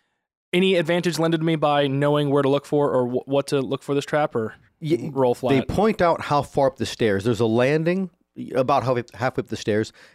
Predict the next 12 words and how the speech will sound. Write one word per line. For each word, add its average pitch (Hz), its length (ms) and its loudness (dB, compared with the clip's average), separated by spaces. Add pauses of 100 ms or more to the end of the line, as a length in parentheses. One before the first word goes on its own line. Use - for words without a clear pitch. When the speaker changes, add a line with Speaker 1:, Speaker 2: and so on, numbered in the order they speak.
Speaker 2:
and 113 280 0
that 120 200 2
seems 127 240 -2
to 110 80 -4
be 107 180 0
in 98 220 -4
where 110 400 -2
that 95 240 -4
took - 200 -10
place. 87 360 -8
So - 180 2
Speaker 1:
Okay. - 120 -2